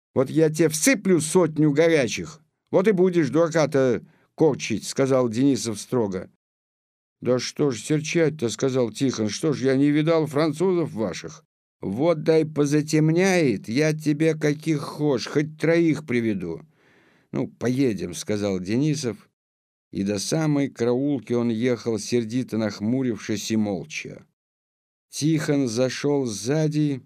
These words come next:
и Петя слышал, как смеялись с ним и над ним казаки о каких-то сапогах,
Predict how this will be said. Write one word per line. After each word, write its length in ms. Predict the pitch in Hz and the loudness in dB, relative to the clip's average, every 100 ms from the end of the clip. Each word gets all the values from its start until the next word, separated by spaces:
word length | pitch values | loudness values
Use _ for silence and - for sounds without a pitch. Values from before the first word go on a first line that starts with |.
| _ _ _ _ _ - | _ _ _ _ _ -4
и 160 | 113 | -4
Петя 460 | 110 139 147 131 127 | 0 0 0 0 -4
слышал, 580 | - 123 147 131 131 123 | -4 -2 -2 -2 -4 -4
как 240 | 127 110 | -4 -4
смеялись 760 | - 123 127 135 139 127 117 - | -2 0 0 0 0 0 -2 -4
с 120 | - | -2
ним 460 | 123 139 147 120 - - _ | 2 2 2 -2 -8 -20 _
и 160 | 107 135 | 0 2
над 340 | 127 117 110 | 2 0 0
ним 300 | 127 135 127 | 2 2 0
казаки 680 | - 123 113 135 131 - 117 | 0 -2 0 0 -2 -2 -4
о 60 | |
каких-то 580 | 110 120 135 135 - 123 | -4 -4 -4 -6 -6 -8
сапогах, 1000 | - 123 - 123 113 143 131 92 95 - | -4 -6 -2 -4 -2 0 0 -4 -10 -20